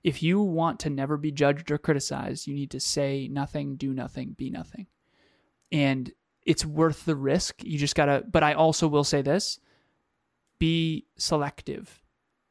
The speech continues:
with vulnerability. Be, I don't want your emotional well-being. If you put yourself out there to the whole world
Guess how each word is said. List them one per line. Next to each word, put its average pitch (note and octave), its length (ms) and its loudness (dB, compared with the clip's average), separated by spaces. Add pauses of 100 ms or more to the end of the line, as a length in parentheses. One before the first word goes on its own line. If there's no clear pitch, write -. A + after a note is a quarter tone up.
with D3 200 -2
vulnerability. - 800 -4 (280)
Be, D3+ 480 0 (920)
I D3+ 100 2
don't E3 200 4
want D#3 180 2
your D3+ 140 2
emotional C#3 520 0
well-being. C3 520 -2
If - 180 -2
you F#3 60 4
put - 200 2
yourself D#3 340 2
out D3 180 2
there C#3+ 180 0
to - 140 -10
the B2+ 120 -8
whole D3 260 2
world C#3+ 500 2